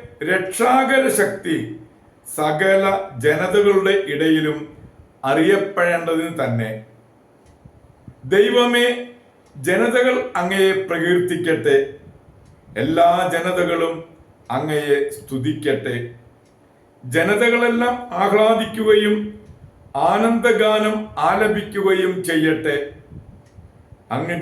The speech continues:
ജനതകളെ നീതിപൂർവം വിധിക്കുകയും ജനപദങ്ങളെ നയിക്കുകയും ചെയ്യുന്നു. ദൈവമേ, ജനതകൾ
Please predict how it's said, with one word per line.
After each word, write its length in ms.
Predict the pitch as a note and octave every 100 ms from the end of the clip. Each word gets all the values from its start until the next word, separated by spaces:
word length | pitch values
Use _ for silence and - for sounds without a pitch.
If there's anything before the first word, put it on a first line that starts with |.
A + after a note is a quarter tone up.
| E3
ജനതകളെ 560 | F3+ F#3 F3+ F#3 F#3 F#3+ - C#3
നീതിപൂർവം 680 | D#3+ F3 F#3+ F3+ F#3 F#3 F3+ E3+
വിധിക്കുകയും 720 | D#3 G3+ G3+ F#3 F#3 F#3 F3+ - - - _ _ _ A#2+ C3
ജനപദങ്ങളെ 840 | D3+ G3 F#3 F3 E3+ E3 D#3+ D#3+ D#3+ - B2+
നയിക്കുകയും 720 | C3 D#3 - F3 D3+ C#3+ C#3 C3 C3+
ചെയ്യുന്നു. 480 | C3+ C3+ C3 B2+ B2+ B2 - - - _ _ - - - C3
ദൈവമേ, 480 | C#3 D3+ D3+ D3+ D3+ D3+ - - - - - - C3+
ജനതകൾ 500 | C#3 D#3+ E3 D#3+